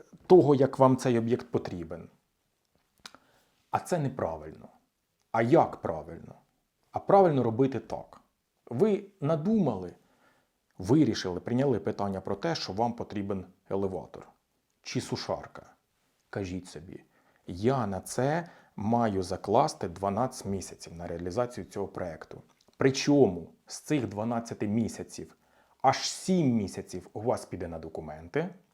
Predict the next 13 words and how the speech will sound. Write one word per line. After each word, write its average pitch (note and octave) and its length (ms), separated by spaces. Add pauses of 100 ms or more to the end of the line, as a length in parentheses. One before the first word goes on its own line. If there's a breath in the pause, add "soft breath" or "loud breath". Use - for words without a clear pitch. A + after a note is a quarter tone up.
(480)
і E3 100
п'ять D3+ 500
місяців C#3 600 (120)
з, G#2+ 400
з G#2 200
великим C3 500
запасом F#2+ 580
закладайте G#2+ 640
на G2 180
будівництво G2 840 (260 soft breath)
навіть A2+ 380
маленького F#2 500
об'єкту. E2 560